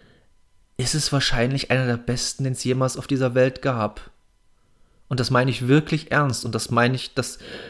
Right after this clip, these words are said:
kann man sich sogar in einem Video angucken, was verlinke ich unten, äh, von dem YouTube-Channel The Charismatic Voice. Elizabeth, eine sehr, sehr tolle,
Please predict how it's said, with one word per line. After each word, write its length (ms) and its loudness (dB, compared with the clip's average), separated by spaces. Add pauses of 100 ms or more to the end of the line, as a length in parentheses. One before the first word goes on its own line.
(160)
kann 180 4
man 180 6
sich 160 2
sogar 580 4 (1000)
in 120 0
einem 220 2
Video 360 4
angucken, 580 0
was 100 -6
verlinke 400 2
ich 160 -4
unten, 520 -2 (480)
äh, 280 8
von 200 -2
dem 320 0
YouTube-Channel 720 0
The 80 -4
Charismatic 600 2
Voice. 380 2 (280)
Elizabeth, 440 2
eine 100 0
sehr, 140 4
sehr 140 0
tolle, 380 -2